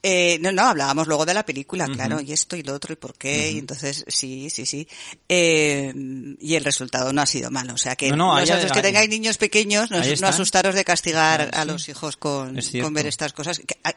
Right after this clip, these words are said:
Speaker 1: qué, qué castigo yo? De cara a la care-, a la pared me parece una pérdida de tiempo absoluto. ¿O cómo se castiga ahora? Tú, que, no sé.
Speaker 2: No se
Speaker 1: Tú,
Speaker 2: castiga.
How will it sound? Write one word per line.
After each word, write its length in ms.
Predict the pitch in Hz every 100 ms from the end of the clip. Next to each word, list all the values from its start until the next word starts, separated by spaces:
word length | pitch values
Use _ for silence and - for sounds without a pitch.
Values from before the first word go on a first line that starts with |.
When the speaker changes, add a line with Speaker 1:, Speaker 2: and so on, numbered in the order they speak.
| - -
Speaker 1:
qué, 220 | 208 -
qué 120 | 226
castigo 400 | 208 214 214 175
yo? 120 | 151
De 120 | 143 143
cara 180 | 170
a 20 | 190
la 120 | 190
care-, 240 | 190 196 - -
a 120 | -
la 120 | 185 185
pared 220 | 190 202
me 60 |
parece 180 | 170 135
una 140 | 165 156
pérdida 380 | 151 - 160
de 120 | 160 156
tiempo 260 | 156 151
absoluto. 520 | 175 - 139 147 135
¿O 80 | 135
cómo 200 | - 175
se 120 | 180
castiga 400 | 190 175 - 160
ahora? 280 | 143 117 - -
Tú, 240 | 180 160 -
que, 240 | - 123 92
no 120 | 156
sé. 260 | 151 - 135
Speaker 2:
No 160 | 120 127
se 140 | 143
Speaker 1:
Tú, 80 | -
Speaker 2:
castiga. 340 | 180 131 120